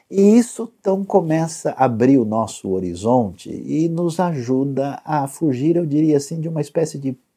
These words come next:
hipocrisia religiosa. Porque quem crê de qualquer jeito, quem afirma de qualquer maneira,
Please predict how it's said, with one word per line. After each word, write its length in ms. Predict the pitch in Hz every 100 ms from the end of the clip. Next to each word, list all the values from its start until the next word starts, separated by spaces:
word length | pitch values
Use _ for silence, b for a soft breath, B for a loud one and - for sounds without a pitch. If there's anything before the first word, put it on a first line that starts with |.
| _ -
hipocrisia 840 | - 165 165 143 127 104 143 151
religiosa. 680 | 107 107 95 92 82 - - _ b b b b
Porque 280 | 180 156 190
quem 340 | 208 226 196 _ -
crê 260 | 165 175
de 140 | 131 120
qualquer 480 | 117 104 - 92
jeito, 480 | 82 101 120 95 -
quem 260 | - 147 151
afirma 800 | 135 - - 170 190 160 120 101
de 100 | 104
qualquer 480 | 98 95 - 95
maneira, 580 | 92 85 80 120 110 80